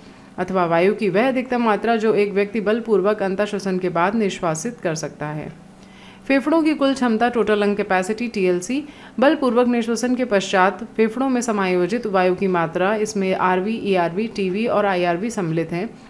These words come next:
यानी जैव क्षमता प्लस अवशिष्ट क्षमता। सेवनटीन पॉइंट थ्री, गैसों का विनिमय।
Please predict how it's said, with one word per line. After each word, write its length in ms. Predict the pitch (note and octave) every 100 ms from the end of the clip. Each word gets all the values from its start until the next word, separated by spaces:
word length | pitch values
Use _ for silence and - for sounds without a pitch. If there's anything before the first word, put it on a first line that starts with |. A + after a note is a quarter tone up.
| - G#3
यानी 220 | G3 G3+
जैव 180 | G3+ A3
क्षमता 400 | A#3 A#3+ A#3 B3+
प्लस 360 | A#3+ C4+ - -
अवशिष्ट 480 | F#3+ F#3+ B3+ C4
क्षमता। 440 | A3 F#3 D#3+ D#3 - - - - - - - - - - - - -
सेवनटीन 480 | - C#4 D4 D#4 D#4+
पॉइंट 360 | C#4+ A#3+ A#3+
थ्री, 220 | A3+ B3 A#3+
गैसों 360 | G#3+ G3 A3
का 140 | A3 A3
विनिमय। 440 | F3+ D#3 D3 C#3+